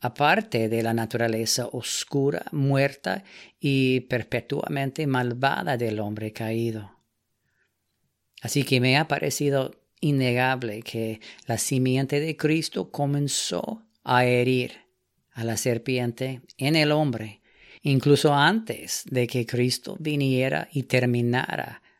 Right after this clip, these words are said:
la obra de la redención del hombre mediante su encarnación, muerte y resurrección.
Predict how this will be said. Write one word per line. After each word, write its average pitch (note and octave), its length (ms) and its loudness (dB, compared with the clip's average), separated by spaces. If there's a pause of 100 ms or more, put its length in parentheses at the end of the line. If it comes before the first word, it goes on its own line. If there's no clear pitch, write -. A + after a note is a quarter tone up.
(100)
la A#2 240 4
obra C3 320 4
de C3 140 2
la B2 140 6
redención B2+ 680 0
del A#2+ 220 2
hombre A#2 500 -4 (340)
mediante A2+ 580 0
su A#2 360 -2 (220)
encarnación, B2 960 2
muerte B2+ 540 -2
y B2+ 80 -2
resurrección. A2+ 1000 -4